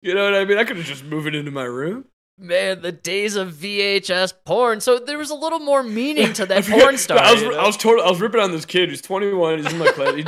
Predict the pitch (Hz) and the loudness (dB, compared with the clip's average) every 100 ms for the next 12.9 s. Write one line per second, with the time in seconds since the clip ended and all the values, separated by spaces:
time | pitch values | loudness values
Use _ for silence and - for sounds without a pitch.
0 | 160 131 165 - - _ _ 185 175 208 | -8 -8 -6 -6 -8 _ _ -6 0 2
1 | 208 190 185 185 180 165 160 160 156 165 | 4 4 6 4 4 0 0 -2 0 -2
2 | 165 151 143 156 151 139 135 135 117 131 | -2 -2 -2 -2 -4 -6 -6 -10 -10 -8
3 | 160 - 180 - 160 185 185 202 165 214 | -8 -6 -6 -2 0 2 2 0 0 -6
4 | - _ _ _ _ _ _ - 240 214 | -10 _ _ _ _ _ _ -6 0 0
5 | 156 202 247 247 196 165 170 202 233 269 | 2 4 4 4 0 -2 0 6 10 10
6 | 285 247 214 - - 220 165 202 220 175 | 8 2 0 0 -4 -4 0 0 0 -2
7 | 180 254 220 170 170 247 262 269 175 214 | 2 4 4 2 2 2 2 -6 -8 -8
8 | 196 185 165 156 147 131 - 143 135 143 | -2 0 0 -4 -6 -6 -8 -10 -10 -14
9 | 131 135 127 127 107 101 - - 262 - | -16 -18 -14 -14 -8 -4 -4 2 2 2
10 | 202 262 190 247 - 254 262 240 170 165 | 2 2 2 0 2 4 4 2 -2 0
11 | 170 190 208 170 151 131 123 127 151 165 | 4 4 4 0 -2 -6 -10 -2 2 4
12 | 196 190 - - 220 220 208 185 208 | 4 2 -8 -4 4 6 6 2 -2